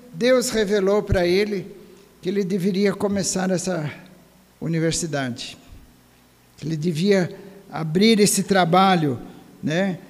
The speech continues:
Deus revelou que o propósito dele para esse John Wesley Hooks, é, era fundar e dirigir o Asbury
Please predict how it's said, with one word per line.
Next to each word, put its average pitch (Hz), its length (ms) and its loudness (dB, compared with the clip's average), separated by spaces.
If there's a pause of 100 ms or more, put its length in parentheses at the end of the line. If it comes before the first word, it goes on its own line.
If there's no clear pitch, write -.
(180)
Deus 202 240 2
revelou 214 560 8
que 220 120 2
o 190 40 4
propósito 233 1040 4
dele 208 760 6 (260)
para 226 600 6 (320)
esse 190 640 4 (140)
John 180 300 -2
Wesley 175 360 2
Hooks, 180 560 4 (420)
é, 180 600 6 (200)
era 185 260 0
fundar 202 1200 -2
e 185 120 -4
dirigir 190 760 0 (240)
o 165 160 -4
Asbury 180 720 4